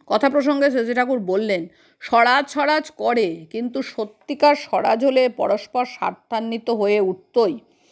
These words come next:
এতদিন প্রবৃত্তির উস্কানি দেয়া হয়েছে, এখন তাই প্রবৃত্তির পরিপূরণ চায়। বিবাহ বিচ্ছেদ, প্রতিলোম বিবাহ, নিষ্ঠাহীনতা, অসংযম, সিনোদ্দর পরায়ণতাকেই আজ প্রশ্রয় দেয়া হচ্ছে।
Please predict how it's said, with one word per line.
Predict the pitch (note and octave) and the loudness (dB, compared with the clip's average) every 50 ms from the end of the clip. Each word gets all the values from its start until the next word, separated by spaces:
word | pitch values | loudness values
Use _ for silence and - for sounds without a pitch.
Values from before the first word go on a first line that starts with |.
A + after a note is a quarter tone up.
| _ - _ _ | _ -20 _ _
এতদিন | - - G3+ G3 A#3 A#3+ A#3 B3+ C4 B3+ | -2 0 2 2 2 2 2 2 2 0
প্রবৃত্তির | B3+ - A3+ G#3 G3 F#3 F#3+ A3 A#3+ A#3+ - - C4+ A#3 - - | 2 2 0 0 0 -2 -4 -4 -4 -4 -4 -4 -4 -4 -4 -6
উস্কানি | A#3 A3 - - - B3 A#3+ B3+ A#3+ | -8 -8 -8 -2 0 0 0 0 0
দেয়া | G#3+ A3 G#3+ G3+ G3 | 2 4 4 4 4
হয়েছে, | G3+ G3+ F#3 F3 D#3+ - - E3+ D#3 E3+ F#3 _ _ _ _ - | 4 0 -2 -4 -4 -8 -10 -12 -12 -12 -12 _ _ _ _ -6
এখন | - F#3 F#3 - A#3 A3+ A#3+ A#3+ | -6 -6 -4 -4 -4 -4 -2 0
তাই | A#3 A#3 A3+ A3 | 2 2 2 2
প্রবৃত্তির | G3 - G#3+ G#3 G3 F#3 F#3+ A3 A3+ A3+ _ - A#3+ A#3 G#3+ | 2 0 -2 -2 -2 -4 -4 -4 -4 -4 _ -8 -8 -8 -6
পরিপূরণ | - - G3 G3 G3 G#3 G3+ - B3+ B3+ B3+ C4 C4 B3+ A3+ | -4 -2 -2 0 0 -2 -4 -2 0 2 4 4 4 2 -2
চায়। | - - E3+ D3 D#3 E3+ - _ _ _ _ _ _ | -4 -4 -6 -6 -6 -10 -16 _ _ _ _ _ _
বিবাহ | F#3 G3 A3 G#3 A3 A3+ A3+ A#3+ | -6 -4 0 2 2 2 2 2
বিচ্ছেদ, | A3+ A3+ B3 A#3 - - - C4+ A#3+ A#3+ A#3+ - | 0 -2 -4 -6 -8 -4 0 0 0 0 -2 -4
প্রতিলোম | A3 G#3 F#3+ G3+ A3 A3 A#3 A#3+ A#3+ A3+ | -4 -4 -4 -4 -4 -4 -4 -4 -2 -4
বিবাহ, | G#3+ A#3 G#3 A3+ A3+ A#3 A#3+ A#3+ A#3+ A#3+ | -4 -2 2 2 2 2 2 2 0 0
নিষ্ঠাহীনতা, | A#3+ G#3 G3 G3 - - - - A#3+ A#3+ A#3 A#3 A#3 A3+ A3+ - A#3 A#3 A#3+ - - _ _ _ - | -2 -4 -6 -8 -10 -10 -4 -2 -2 -2 -2 -2 -4 -4 0 0 0 0 0 -4 -10 _ _ _ -2
অসংযম, | - G3+ G#3 - - B3+ A#3+ B3 B3 A3+ A#3+ A#3+ A#3+ B3 A#3+ B3 - _ _ _ _ _ - | -2 -2 0 0 0 0 0 0 -2 0 0 0 0 0 -2 -6 -12 _ _ _ _ _ -18
সিনোদ্দর | - - B3 B3 B3 B3 A#3+ G#3 G3 G3 G3 G#3+ A#3+ A#3+ A#3+ A#3 A#3+ - _ _ _ _ _ _ _ _ _ - | -6 -2 0 0 2 0 0 -2 -6 -2 2 4 6 8 6 6 4 -2 _ _ _ _ _ _ _ _ _ -2
পরায়ণতাকেই | A3 A3 A3+ A#3 A#3 A#3+ A#3+ B3 A#3+ A#3+ B3+ A#3+ A3+ C4 C4+ B3 - _ | 2 2 4 4 2 2 0 -2 0 2 0 0 2 0 -4 -4 -4 _
আজ | - A3 G#3+ - - | -2 -2 -2 -4 -6
প্রশ্রয় | - G#3+ G#3+ G#3 - - - C#4+ D4 C#4 | -6 -6 -6 -8 -4 0 4 4 4 6
দেয়া | B3 A#3+ G#3 F#3 | 4 4 2 2
হচ্ছে। | D3+ E3 D#3+ D3 - _ - - - - D#3 | 0 -2 -8 -10 -10 _ -16 -14 -14 -14 -16